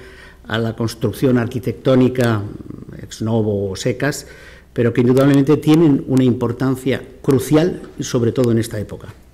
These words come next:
Estoy seguro que, eh, las jornadas aportarán ideas, reflexiones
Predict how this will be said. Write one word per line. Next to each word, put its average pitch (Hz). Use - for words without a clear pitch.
Estoy -
seguro 139
que, 117
eh, -
las -
jornadas 135
aportarán 127
ideas, 160
reflexiones 139